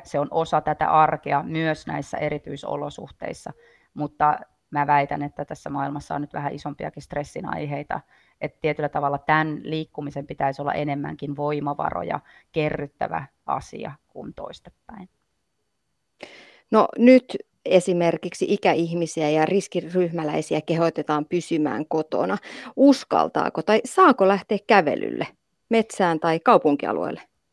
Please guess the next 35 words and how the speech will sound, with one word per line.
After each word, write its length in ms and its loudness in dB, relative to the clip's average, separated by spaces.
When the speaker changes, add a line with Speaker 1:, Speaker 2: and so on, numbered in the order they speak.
Speaker 1:
No 140 -6
tällä 280 4
hetkellähän 600 -2
hallituksen 640 -2
linjaus 440 -4
on 140 -4
se, 240 -2
että, 320 -4
että 260 -6
me 120 -4
saadaan 520 -2
liikkua 420 -6
ulkona. 720 -6
Ainoastaan 460 -2
tässä 240 2
pitäisi 320 -6
nyt 80 -12
sit 140 -14
käyttää 360 -4
vähän 200 -4
järkeä, 540 0
että 240 -4
ehkä 220 -6
ne 100 -6
sellaiset 520 -4
ohjatut 680 -6
polut 420 0
tai 180 0
luontoreitit 800 -4
ei 120 -4
välttämättä 680 -4
ole 240 -6
se 280 -8
ainoa 500 2
tapa 360 -4